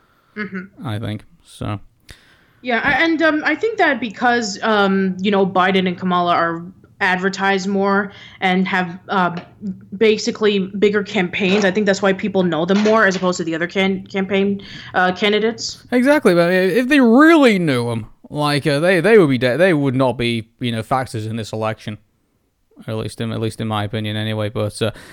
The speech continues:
Speaker 2: who knows? Like, uh, maybe, uh, you know, uh, maybe we'll get to primary,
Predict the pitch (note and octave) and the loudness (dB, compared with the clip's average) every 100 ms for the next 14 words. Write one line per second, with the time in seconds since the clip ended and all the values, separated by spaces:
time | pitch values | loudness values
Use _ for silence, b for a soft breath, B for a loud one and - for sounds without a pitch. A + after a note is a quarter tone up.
0 | B - F3 D#3+ A#3+ G#3+ D3+ C#3+ C#3 D3 | B -10 -6 4 4 6 4 2 2 -2
1 | C#3 D3+ D#3+ G3 G3 F#3 E3+ C#3 C#2 B1 | -2 0 4 4 6 4 2 -2 -8 -14
2 | G1+ G1+ - D2 C#3+ C3 B2+ A#2+ A#2+ - | -20 -20 -16 -4 0 2 2 0 -2 -4
3 | D3 D3 D3 D3+ G3+ G#3 F3+ D#3+ F3 F3 | -6 -4 -2 2 6 8 8 8 6 2
4 | D3+ - B2 A#2 G#2+ G#2 | 0 2 0 0 -2 -8